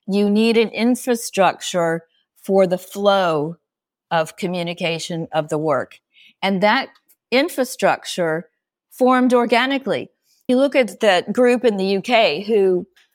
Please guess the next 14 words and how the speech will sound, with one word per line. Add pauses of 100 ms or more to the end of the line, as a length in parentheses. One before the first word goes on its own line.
(160)
who
started
in
a, (880)
in
a
community, (220)
delivering
food, (400)
delivering
waves,
and
caring. (1700)
They